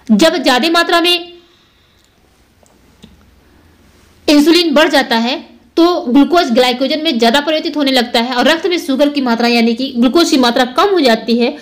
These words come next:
उसे हम कहते हैं hypoglycemia। एक होता है hyperglycemia। hyperglycemia क्या होता है? जब रक्त में sugar की मात्रा बढ़ जाती है, यानी कि जब insulin कम बनता है तो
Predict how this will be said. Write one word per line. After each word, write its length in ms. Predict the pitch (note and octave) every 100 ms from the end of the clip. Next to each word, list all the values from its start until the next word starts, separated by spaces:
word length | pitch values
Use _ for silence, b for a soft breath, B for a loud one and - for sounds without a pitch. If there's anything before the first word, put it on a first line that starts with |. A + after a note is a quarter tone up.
| B B
उसे 200 | C#4 F4
हम 140 | D#4+ -
कहते 300 | A#3 A#3 B3
हैं 60 |
hypoglycemia। 920 | G3 A#3 D4 F4+ A3+ F#3+ F#3+ F3+ F3+ - B B
एक 160 | E4+ E4+
होता 240 | F4+ F4+
है 180 | F4 E4
hyperglycemia। 1040 | C#4 A#3 C4+ G4+ G4 A3 F#3+ G3 F#3+ F3 - B B
hyperglycemia 720 | C4 D4 G4 E4+ E4 E4 E4+
क्या 140 | F4 E4
होता 260 | E4+ E4+
है? 240 | E4 F#4 G#4 B B
जब 140 | D#4 C#4
रक्त 260 | D#4 D#4
में 220 | E4 E4
sugar 260 | C#4+ B3 C#4+
की 120 | C#4+
मात्रा 320 | B3 A3+ C4+
बढ़ 300 | C4+ G3 C4+
जाती 360 | C#4+ F#3+ E3 F#3
है, 220 | F#3+ E3+ B B
यानी 160 | B3+ C#4
कि 100 | C4+
जब 140 | D4
insulin 640 | C#4+ B3+ B3 D4 E4 C#4+ -
कम 220 | G4 D#4+
बनता 340 | B3+ A3 A3+
है 240 | A3 C4+ - B B -
तो 140 | F4+